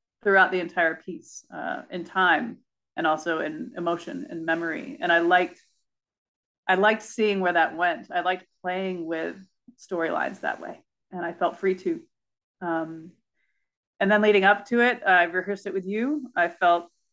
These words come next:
nervous, uh, but also confident. I,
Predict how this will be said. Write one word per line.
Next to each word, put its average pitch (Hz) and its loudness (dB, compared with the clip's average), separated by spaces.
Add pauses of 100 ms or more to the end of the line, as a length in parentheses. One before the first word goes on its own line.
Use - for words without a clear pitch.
(140)
nervous, 202 -4 (280)
uh, 170 -2
but 170 -6
also 175 0 (120)
confident. 185 -4 (240)
I, 165 -8